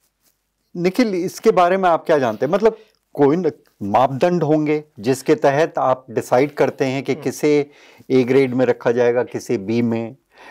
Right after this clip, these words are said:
Speaker 1: उसके पास परफॉर्मेंस को देखने का भी कुछ होगा।
Speaker 2: हम्म।
Speaker 1: मतलब, सिस्टम क्या है जिसके तहत ये डिसाइड किया जाता है?
Speaker 2: मैं ज़्यादा हैरान नहीं हूँ actually। जैसे एमएस धोनी के बारे में भी हम चर्चा करेंगे कि क्यों
Speaker 1: हम्म।
Speaker 2: नहीं है वो, अ,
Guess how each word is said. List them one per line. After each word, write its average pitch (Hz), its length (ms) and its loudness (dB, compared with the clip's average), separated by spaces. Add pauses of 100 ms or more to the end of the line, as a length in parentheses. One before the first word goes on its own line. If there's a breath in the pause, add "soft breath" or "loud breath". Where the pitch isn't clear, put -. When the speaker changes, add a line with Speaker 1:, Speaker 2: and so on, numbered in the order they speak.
(160 loud breath)
Speaker 1:
उसके 135 240 -4
पास 131 300 0
परफॉर्मेंस 135 580 0
को 143 120 -2
देखने 131 360 0
का 139 120 0
भी 131 120 -2
कुछ 139 280 -4
होगा। 127 220 0
Speaker 2:
हम्म। 135 420 -6
Speaker 1:
मतलब, 214 160 2
सिस्टम 262 500 0
क्या 156 220 0
है 110 140 -2
जिसके 117 280 -4
तहत 120 320 -2
ये 113 160 -6 (160)
डिसाइड 110 420 -4
किया 107 180 -6
जाता 104 280 -12
है? - 160 -20
Speaker 2:
मैं 208 420 0
ज़्यादा 226 220 4
हैरान 214 340 2
नहीं 208 180 2
हूँ 170 180 2
actually। 151 300 -8
जैसे 175 340 0
एमएस 190 240 -2
धोनी 190 200 0
के 214 80 4
बारे 190 180 0
में 196 100 0
भी 196 80 2
हम 190 100 -2
चर्चा 170 300 -2
करेंगे 165 340 -4
कि 170 240 -14
क्यों 208 160 0
Speaker 1:
हम्म। 208 80 2
Speaker 2:
नहीं 196 160 0
है 185 160 0
वो, 165 320 -4
अ, 139 500 -4